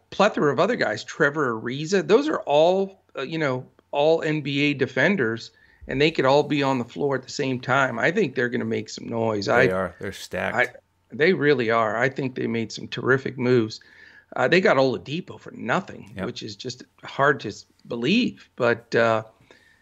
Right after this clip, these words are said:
Speaker 1: you know, it re-, I'll tell you what, i-, if anybody should be fired, it should be that Houston G M. How could you get rid of Harden and get nothing?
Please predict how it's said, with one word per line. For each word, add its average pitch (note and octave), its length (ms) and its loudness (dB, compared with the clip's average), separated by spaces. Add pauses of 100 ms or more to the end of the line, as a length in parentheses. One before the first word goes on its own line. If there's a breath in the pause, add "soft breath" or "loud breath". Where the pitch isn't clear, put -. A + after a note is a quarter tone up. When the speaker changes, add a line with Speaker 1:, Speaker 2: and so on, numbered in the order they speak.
(180 soft breath)
Speaker 1:
you B2+ 80 0
know, A#2+ 160 4
it - 80 -2
re-, E3 380 2
I'll F3+ 100 2
tell G#3+ 220 0
you F3 80 2
what, C#3+ 360 -2
i-, A#2+ 160 -10
if C3+ 220 -10
anybody F#3 540 0
should C3 240 -6
be A#2 160 -8
fired, B2 400 2
it A2+ 100 -6
should - 240 -10
be A#2 440 -6
that A#2+ 200 2
Houston A2+ 640 -8
G A2 260 -6
M. A2 140 -2
How F3+ 300 4
could G3+ 340 0
you C#3+ 220 -2
get D3+ 380 0
rid C3 180 2
of A#2+ 120 2
Harden G#2+ 600 0 (420 soft breath)
and C#3 220 0
get C#3+ 220 2
nothing? C#3+ 520 0